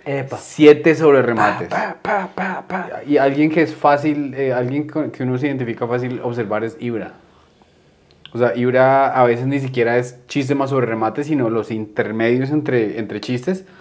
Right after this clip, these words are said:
Speaker 2: Pa, pa, pa, pa. Señora. Y es así, tu, tu, tu, tu, tu, tu. Y eso es una cosa que uno, o sea, digamos, yo cuando tenía dos años de hacer comedia, estaba tan enfocado en nomás que se me lograra el chiste, que apenas me llegaba un chiste, yo decía, "Chimba, papi",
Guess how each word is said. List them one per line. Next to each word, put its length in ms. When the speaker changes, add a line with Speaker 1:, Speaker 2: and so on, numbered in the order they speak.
Speaker 2:
Pa, 200
pa, 140
pa, 120
pa. 240
Señora. 500
Y 80
es 60
así, 200
tu, 180
tu, 140
tu, 100
tu, 160
tu, 120
tu. 60
Y 120
eso 160
es 40
una 120
cosa 240
que 100
uno, 320
o 100
sea, 120
digamos, 280
yo 140
cuando 200
tenía 580
dos 400
años 520
de 120
hacer 200
comedia, 440
estaba 360
tan 160
enfocado 680
en 160
nomás 300
que 100
se 100
me 100
lograra 320
el 80
chiste, 340
que 80
apenas 240
me 80
llegaba 260
un 80
chiste, 260
yo 80
decía, 200
"Chimba, 460
papi", 280